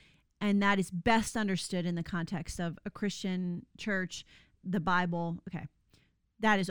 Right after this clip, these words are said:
all true. However, one, one,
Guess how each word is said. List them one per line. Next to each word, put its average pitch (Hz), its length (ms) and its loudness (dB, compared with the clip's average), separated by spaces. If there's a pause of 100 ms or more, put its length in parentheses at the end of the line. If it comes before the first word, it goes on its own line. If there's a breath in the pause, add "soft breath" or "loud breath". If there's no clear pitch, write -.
(100)
all 226 260 4
true. 160 360 -4 (1080)
However, 220 680 2 (1080)
one, 226 320 2 (100)
one, 247 500 4